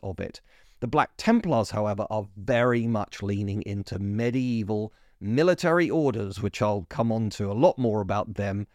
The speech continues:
overall. But also in the lore, so it's Warhammer forty thousand, although we're now in the forty-first millennium for reasons, but in thirty thousand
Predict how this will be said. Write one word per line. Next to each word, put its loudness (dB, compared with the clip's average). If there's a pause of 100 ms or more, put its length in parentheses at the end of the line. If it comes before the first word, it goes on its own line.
(300)
overall. 0 (360)
But 0
also 2
in 0
the -2 (100)
lore, 0 (100)
so 0
it's -12
Warhammer 4
forty 0
thousand, -2
although -2
we're -2
now -2
in -4
the -6
forty-first -2
millennium -2
for -4
reasons, -2 (460)
but 0 (180)
in -2
thirty 0
thousand -2